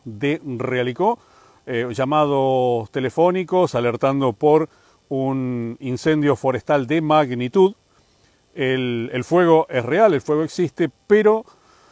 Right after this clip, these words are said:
Lamentablemente se trata de una quema controlada, es lo que les acaban de informar aquí.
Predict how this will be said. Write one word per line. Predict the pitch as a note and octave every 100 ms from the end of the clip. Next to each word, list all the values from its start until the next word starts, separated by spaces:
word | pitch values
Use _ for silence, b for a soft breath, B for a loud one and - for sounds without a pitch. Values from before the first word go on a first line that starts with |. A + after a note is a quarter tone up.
| b b
Lamentablemente | C#3 D#3 D3 F3 F3 F3+ E3 F#3 F3+
se | - C#3
trata | D#3+ D#3+ D3+
de | D#3+
una | D3+
quema | A#2+ E3+ E3+ A#2+
controlada, | D3+ C3+ A#2+ C#3 A3 F#3+ B2+ A#2+ C3
es | C3+
lo | C#3
que | A2 C#3+
les | C3+ -
acaban | A#2 D3+ D3 C3
de | B2 B2+
informar | B2 C3 B2+ D3 C#3
aquí. | A2 D3 F3